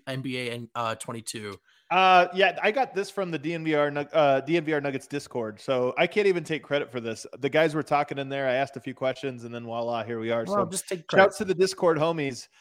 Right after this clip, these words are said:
Speaker 1: Yeah.
Speaker 2: um, for, for pointing this one out to me. Um, I, but I, I do like that they have it. Like, the Sombor Shuffle, I'm telling you, I had this take on Twitter the other day, and I actually stand by it.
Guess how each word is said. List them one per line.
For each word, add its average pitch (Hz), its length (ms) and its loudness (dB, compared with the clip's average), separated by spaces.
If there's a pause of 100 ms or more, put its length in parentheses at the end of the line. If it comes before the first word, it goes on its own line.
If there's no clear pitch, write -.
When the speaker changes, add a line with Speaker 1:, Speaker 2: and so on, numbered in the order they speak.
(160)
Speaker 1:
Yeah. 139 280 8
Speaker 2:
um, 139 260 4
for, 165 160 -2
for 143 140 -6
pointing 151 280 -2
this 135 200 -10
one 127 100 -6
out 127 180 -6
to 131 60 -16
me. 113 220 -12 (560)
Um, 170 480 8 (320)
I, 247 100 10
but 302 140 10
I, 285 300 8
I - 20 10
do 320 200 4
like 302 200 8
that 302 100 -4
they 214 140 2
have 208 240 2
it. 214 160 -4
Like, 214 200 -6
the 277 80 -10
Sombor 392 380 -4
Shuffle, 233 380 -2
I'm 269 160 -2
telling 254 240 -2
you, 220 40 -6
I 285 60 -4
had 359 180 -6
this 359 160 -4
take - 240 -4
on 190 120 4
Twitter 165 260 0
the 147 100 2
other 131 140 0
day, 123 120 2
and 123 80 2
I 175 80 4
actually 262 300 0
stand 160 300 -6
by 113 160 -4
it. 107 120 -12